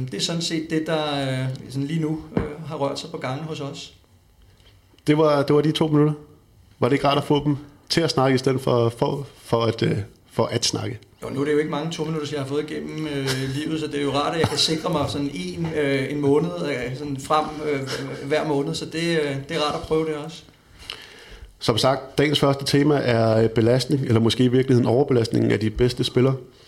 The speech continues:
Speaker 2: Øhm, Michael, udover dit formandskab i Håndboldspillerforeningen, så er du, øh, så er du præsident i E H P U, som står for European Handball Players Union. Øhm, det var vel i foråret, I producerede og søsatte den her, det her samarbejde,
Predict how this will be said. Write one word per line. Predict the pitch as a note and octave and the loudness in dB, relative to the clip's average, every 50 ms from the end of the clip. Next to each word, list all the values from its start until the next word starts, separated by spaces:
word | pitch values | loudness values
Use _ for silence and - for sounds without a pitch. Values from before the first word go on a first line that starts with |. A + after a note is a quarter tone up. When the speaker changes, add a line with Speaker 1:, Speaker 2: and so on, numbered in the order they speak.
| - - - - - - _ _ - | -20 -20 -20 -20 -20 -20 _ _ 2
Speaker 2:
Øhm, | A2+ G#2+ A2 A2+ A2+ A2 A2 A2 A2 G#2 G#2 G#2+ - - _ _ _ _ - | 4 6 6 6 6 4 4 2 0 -2 -4 -8 -12 -18 _ _ _ _ 0
Michael, | B2+ A2+ C3 C3 C#3 | 2 4 4 4 6
udover | C#3+ C#3+ C#3 C#3+ | 6 6 6 6
dit | C3+ B2+ B2 | 4 4 2
formandskab | - C#3 C3+ C#3+ C#3+ C#3 - B2 A2+ - - | 2 2 4 4 2 2 2 0 0 2 0
i | |
Håndboldspillerforeningen, | G#2+ G2+ C3 D3 D3+ D#3 - - C3 A#2+ A2 - B2 A#2 A#2 A#2 A2+ A2+ A2+ - - | 2 2 2 2 2 2 2 2 2 2 2 4 4 4 4 4 4 2 -2 -8 -6
så | - - A#2 | -2 2 2
er | A#2 | 4
du, | A#2+ C3+ C3+ C3 C3 B2+ A#2+ | 4 4 4 4 6 6 6
øh, | A#2 A2+ G#2+ G#2+ G#2 G2+ - - - - - - - - - - | 4 4 2 2 -2 -4 -8 -12 -18 -20 -20 -20 -20 -20 -20 -4
så | - - | 0 2
er | B2 | 2
du | B2 | 2
præsident | - - C3+ B2+ C3+ B2 D3+ D#3 D3+ D#3 - - - | 2 0 0 0 2 2 2 2 2 0 -4 -6 -2
i | C#3+ B2+ B2 - - - - - - - | 0 0 0 -2 -4 -8 -14 -6 -2 0
E | C#3+ C#3+ B2 | 2 4 4
H | C3 C#3 C3+ - | 2 2 2 2
P | - C3+ C#3+ C#3+ | 2 2 2 2
U, | D#3+ E3+ E3 - - - - - | 0 -2 -4 -6 -14 -20 -20 -20
som | - - - - | -6 -4 -2 0
står | - - B2 B2+ | 2 2 0 2
for | B2 - C3 A#2+ A#2 A2+ A2 A2 A2 A2 - B2 | 2 2 2 4 4 4 2 2 0 0 2 2
European | B2+ C3 C3 - A#2+ A2 | 4 4 4 2 0 2
Handball | G#2 G#2+ A2+ A#2+ B2 A#2+ A#2 A2+ G#2+ - | 2 2 2 2 2 2 2 2 2 0
Players | - - A#2 A#2+ B2+ B2 - - - | 0 2 4 4 4 2 -2 -4 -4
Union. | A2+ A2 A#2 B2 B2+ B2+ B2+ B2+ - - - - - - - - - - - - - - | -2 0 2 2 2 0 -2 -4 -8 -18 -20 -20 -20 -20 -20 -20 -20 -20 -20 -20 -6 0
Øhm, | A#2 A2+ G#2+ G#2+ G#2+ G#2 G2+ G#2 G#2 G#2 G#2 G2+ G#2 G2 G2 G2+ G#2+ - - - _ _ _ _ _ _ - - - _ _ - - | 2 4 4 6 6 4 4 4 4 4 4 2 0 -4 -6 -8 -12 -14 -20 -20 _ _ _ _ _ _ -20 -20 -20 _ _ -2 2
det | B2+ A#2+ | 4 4
var | A#2+ | 6
vel | A#2+ B2 A#2 A#2 A#2 | 6 6 4 4 2
i | - C3+ | 0 -2
foråret, | A#2 - D3 D#3 F3+ F#3+ E3+ C#3+ - | 0 2 2 2 4 4 2 4 4
I | C3 | 2
producerede | B2 - - B2 B2 - - D3+ D3 C#3+ | 0 2 0 0 2 2 4 4 4 4
og | C3 B2+ | 2 2
søsatte | - - C#3 C3+ - C#3 B2 A#2+ - C3 | 4 2 2 4 4 2 2 2 2 4
den | B2+ C3 | 4 4
her, | C3 C3+ B2+ B2+ B2 B2+ B2+ | 6 6 4 4 4 2 0
det | B2+ - B2+ | 2 2 4
her | B2+ B2 | 4 4
samarbejde, | - - A#2 B2+ C#3 B2+ A#2+ A#2 B2+ A#2+ A#2 | 2 2 2 2 2 2 2 2 2 2 0